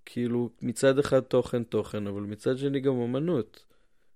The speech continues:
כאילו, גם באמת סיפורים, ו-, ומלודיות, ו-, וגירויים גרפיים וויזואליים, וכאילו דברים ש-,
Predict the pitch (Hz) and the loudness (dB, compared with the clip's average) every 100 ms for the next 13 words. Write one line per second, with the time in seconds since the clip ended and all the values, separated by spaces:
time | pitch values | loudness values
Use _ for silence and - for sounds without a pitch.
0 | _ - 107 104 98 101 98 95 101 101 | _ -12 -6 -6 -4 -4 -6 -6 -8 -6
1 | 107 107 - 107 - 110 120 151 147 123 | -6 -6 -6 -8 -4 -2 2 2 2 0
2 | 113 110 - _ _ _ _ 95 92 98 | -2 -6 -12 _ _ _ _ -16 -12 -8
3 | 95 95 98 92 95 104 110 127 120 117 | -8 -8 -10 -12 -10 -4 2 2 2 2
4 | 110 98 - - - _ _ _ - - | 2 0 -6 -18 -20 _ _ _ -20 -18
5 | 95 95 98 98 98 95 92 98 95 - | -16 -12 -10 -8 -8 -10 -10 -12 -14 -14
6 | 92 90 98 - 104 104 104 110 113 117 | -14 -14 -16 -12 -8 -6 -4 -4 -2 -2
7 | 117 113 110 101 110 110 - 107 104 104 | -4 -6 -6 -6 -6 -6 -8 -6 -4 -6
8 | 101 98 101 101 104 95 98 98 101 104 | -6 -10 -14 -12 -10 -8 -6 -6 -6 -6
9 | 101 101 98 - 98 104 98 101 107 117 | -8 -8 -12 -14 -10 -10 -8 -8 -4 -4
10 | 117 | -4